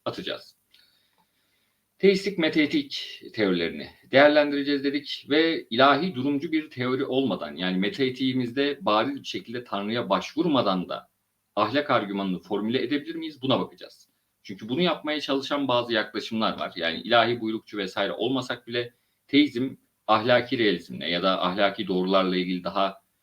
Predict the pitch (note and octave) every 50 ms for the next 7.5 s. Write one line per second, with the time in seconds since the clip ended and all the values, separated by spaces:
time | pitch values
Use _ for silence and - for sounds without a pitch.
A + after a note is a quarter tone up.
0 | _ _ _ _ _ _ _ D#2+ E2 E2+ E2 D#2+ D#2 D#2 - - G2 F#2+ F2+ F2+
1 | G#2+ F#2+ - _ - A#2+ - - _ _ _ _ _ _ _ _ - - - _
2 | _ _ - - _ _ _ _ _ _ _ _ G2 F#2 F#2 F#2 G2 G2 G2 G2
3 | A#2+ C3+ B2+ G#2 F#2 F#2 - - F2 E2 E2 E2 E2 D#2+ - - E2+ G2 C#3+ D#3
4 | - G#2 - C#3+ B2 - G2+ A2+ B2 G2 F#2+ F#2 F#2 F2+ F2 F#2+ - - D3 B2+
5 | G#2 G2 G2+ A#2 C#3+ B2+ G#2+ G#2 A2 G#2+ A2 G2 G#2 G2 - B2+ A#2 - F#2+ F2+
6 | F2 E2+ F2 F2+ G#2 C#3 - - F#2+ F#2+ F#2+ F2+ F#2 F2+ F2 D#2+ - - - -
7 | - - - - - C3 E3+ - - _